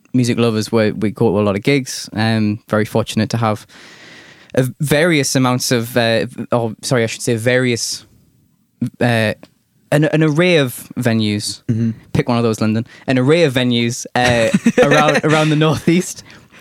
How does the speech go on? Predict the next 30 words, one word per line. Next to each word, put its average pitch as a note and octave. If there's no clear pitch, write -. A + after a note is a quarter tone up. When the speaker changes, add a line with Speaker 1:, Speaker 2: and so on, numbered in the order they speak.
Speaker 1:
Uh, B2+
and B2
we've B2+
been A#2+
to A#2
lots A#2+
of C3+
gigs. E3+
So, B2
Scott. -
Speaker 2:
Me. A#2
Speaker 1:
Best B2+
and B2
worst A#2+
gig A2
you've G#2
been G2+
to? G2
Speaker 2:
Best -
gig A2+
would A#2
probably C3
be A2
Red B2
Rum B2+
Club G2+
at G#2
Riverside, A2+
Newcastle. A2
Speaker 1:
Nice. A#2